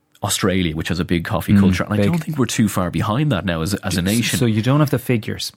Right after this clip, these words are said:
Speaker 1: I don't have the figures,
Speaker 2: But
Speaker 1: but
Speaker 2: the
Speaker 1: w-,
Speaker 2: sense
Speaker 1: we're,
Speaker 2: you
Speaker 1: we're
Speaker 2: get.
Speaker 1: generally up
Speaker 2: Yeah.
Speaker 1: there. And just 'cause everyone is talking about it, and, you know, I chat to people who own independent coffee shops around Ireland, and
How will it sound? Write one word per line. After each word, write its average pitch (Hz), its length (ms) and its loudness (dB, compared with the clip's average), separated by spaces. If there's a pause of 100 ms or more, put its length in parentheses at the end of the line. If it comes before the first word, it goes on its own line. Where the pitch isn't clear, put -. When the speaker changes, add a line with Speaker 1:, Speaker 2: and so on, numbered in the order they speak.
Speaker 1:
I 113 80 0
don't 123 160 0
have 113 140 -2
the 98 60 -8
figures, - 360 -2
Speaker 2:
But 107 120 2
Speaker 1:
but 92 180 2
Speaker 2:
the - 140 -4
Speaker 1:
w-, - 120 0
Speaker 2:
sense 110 240 -2
Speaker 1:
we're, 101 140 0
Speaker 2:
you 90 120 -4
Speaker 1:
we're 101 60 -2
Speaker 2:
get. 90 60 -4
Speaker 1:
generally 104 320 2
up 101 60 4
Speaker 2:
Yeah. 98 40 2
Speaker 1:
there. 80 100 0
And 92 80 -4
just - 160 0
'cause - 140 -2
everyone 117 340 2
is 80 80 -2
talking 117 360 -2
about 85 240 0
it, 82 80 -2
and, 104 100 2
you 104 60 2
know, 107 100 2
I 98 60 2
chat 120 220 -2
to 104 100 -4
people 98 260 0
who 90 100 2
own 87 160 0
independent 85 400 -4
coffee 80 220 -4
shops 85 320 -4
around 80 280 -2
Ireland, 110 540 2
and 85 200 -2